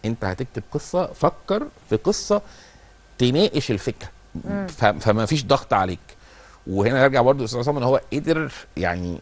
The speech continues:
Speaker 1: ي-، ما يخضنيش. فبعد ما خلصت كتابة، آه، وبدأت أشتغل، بسأل على مين الكتاب التانيين. فسمعت إن أستاذنا عمرو محمود ياسين. فأنا سمعت.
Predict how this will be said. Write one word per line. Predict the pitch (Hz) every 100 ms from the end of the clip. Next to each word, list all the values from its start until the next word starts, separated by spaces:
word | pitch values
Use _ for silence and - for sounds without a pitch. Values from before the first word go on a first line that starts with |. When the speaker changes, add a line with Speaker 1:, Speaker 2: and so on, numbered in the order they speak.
| -
Speaker 1:
ي-، | 85 85
ما | 92
يخضنيش. | 87 107 92 117 113 - - - - - - _
فبعد | - - 92 90 127 123
ما |
خلصت | 113 95 104 135 -
كتابة، | - 123 139 135 - - - - -
آه، | 82
وبدأت | 87 85 - -
أشتغل، | 98 - 117 143 - - 107 113
بسأل | 127 - - 113
على | 92 90
مين | 90 110 131
الكتاب | 110 95 - 104 113
التانيين. | - 127 127 123 104 _ - _ - - _ - -
فسمعت | - 87 - 113 123 -
إن | - 76
أستاذنا | 92 107 107 110 110 -
عمرو | 95 104 98 92
محمود | - 98 107
ياسين. | 110 123 101 - - - - - _ -
فأنا | - 90
سمعت. | - 101